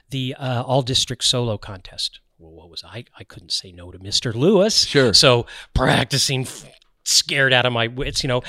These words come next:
Speaker 1: And then, "Oh, I auditioned you guys for the all-state orchestra, and you, uh, you both are in."
Speaker 2: Push,
Speaker 1: All
Speaker 2: push,
Speaker 1: Northwest
Speaker 2: push.
Speaker 1: Orchestra. Yeah.
Speaker 2: Sure.
Speaker 1: It was just, oh my gosh. So when I was in the ninth grade,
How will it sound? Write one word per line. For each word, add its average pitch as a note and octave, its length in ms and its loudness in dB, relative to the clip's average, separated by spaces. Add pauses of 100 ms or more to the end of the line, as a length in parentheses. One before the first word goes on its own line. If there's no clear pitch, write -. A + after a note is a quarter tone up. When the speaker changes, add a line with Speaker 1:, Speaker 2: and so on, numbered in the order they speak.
(140)
Speaker 1:
And D#3 180 0
then, D3+ 240 2
"Oh, G3+ 200 2
I C#3+ 120 0
auditioned F3+ 460 -2
you F#3+ 100 -6
guys E3+ 280 -2
for D#3 120 -6
the C3 120 -2
all-state B2+ 420 -2
orchestra, D3+ 460 -4
and A#2 100 -8
you, A#2 80 -8 (240)
uh, - 260 -20
you A#2+ 160 -10
both A#2+ 280 -4
are C3+ 100 -2
in." A#2 280 0
Speaker 2:
Push, - 260 4
Speaker 1:
All D#3+ 200 8
Speaker 2:
push, D#3+ 80 4
Speaker 1:
Northwest E3+ 540 6
Speaker 2:
push. F3+ 60 2
Speaker 1:
Orchestra. D#3+ 460 0
Yeah. C3+ 220 2
Speaker 2:
Sure. C#3 140 -4
Speaker 1:
It - 160 0
was - 120 -6
just, - 200 -8
oh B2+ 120 -10
my G2+ 180 -10
gosh. G2 280 -8 (260)
So D#3 200 6
when C3+ 140 4
I E3 120 6
was A3 180 4
in F3 100 2
the D3 80 2
ninth C#3+ 360 -2
grade, C#3 500 -6